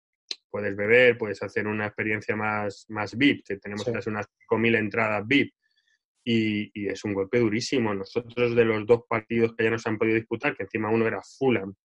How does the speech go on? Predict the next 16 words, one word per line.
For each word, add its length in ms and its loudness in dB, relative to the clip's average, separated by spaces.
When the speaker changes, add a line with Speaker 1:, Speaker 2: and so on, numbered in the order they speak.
Speaker 1:
todo 220 8
vendido, 560 4
y 80 0
Luton, 480 2
todo 280 6
vendido, 560 4
de 160 4
ingreso 460 2
directo 800 4
ha 80 -8
sido 260 4
dos 120 6
millones 400 2
cuatrocientas 600 -6
mil 240 -6
libras, 440 -4